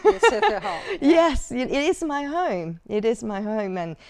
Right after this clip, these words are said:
Speaker 2: doesn't matter how much I am here. And I know, obviously, I am, you know, British as well, but I, that's where I grew up, and, um, and, uh,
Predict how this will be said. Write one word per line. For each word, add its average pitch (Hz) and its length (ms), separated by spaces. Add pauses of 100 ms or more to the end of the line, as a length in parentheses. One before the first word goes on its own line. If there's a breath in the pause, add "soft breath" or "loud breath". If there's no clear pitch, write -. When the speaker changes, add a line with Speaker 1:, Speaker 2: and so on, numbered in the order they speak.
(180 loud breath)
Speaker 2:
doesn't 226 240
matter 214 180
how 202 240
much 214 400
I 185 160
am 180 180
here. 170 480 (300 loud breath)
And 170 180
I 175 100
know, 190 320
obviously, 175 260
I 165 140
am, 190 220 (320)
you 208 140
know, 165 140
British 196 480
as 156 200
well, 185 300
but - 300 (800)
I, 196 300
that's 202 240
where 196 140
I 180 160
grew 196 300
up, - 280 (220)
and, 165 460
um, 156 340 (540 loud breath)
and, 185 380
uh, 170 200